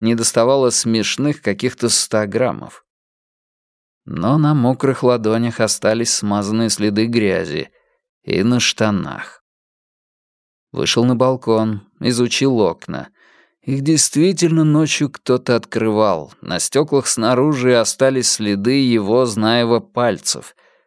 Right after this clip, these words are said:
Скорее всего, ночью в этом доме действительно дело едва не закончилось суицидом.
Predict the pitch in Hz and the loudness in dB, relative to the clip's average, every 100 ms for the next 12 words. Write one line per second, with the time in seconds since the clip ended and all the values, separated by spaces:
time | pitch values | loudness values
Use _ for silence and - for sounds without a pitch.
0 | _ - - 113 123 123 - 123 139 131 | _ -6 -2 2 4 2 2 2 2 2
1 | 123 131 - 123 113 110 110 101 113 123 | 2 0 -2 0 0 2 0 0 2 2
2 | 123 117 104 101 - - 147 170 - 139 | 2 0 -2 -2 -4 -4 -6 -4 -4 -2
3 | 135 127 107 117 120 110 107 101 107 113 | 0 0 2 2 2 2 0 2 0 0
4 | 101 95 87 92 98 101 98 92 - 98 | -4 -4 -6 -4 -4 -2 -2 0 -2 0
5 | 92 78 - 104 87 52 | -2 -2 -4 -2 -4 -8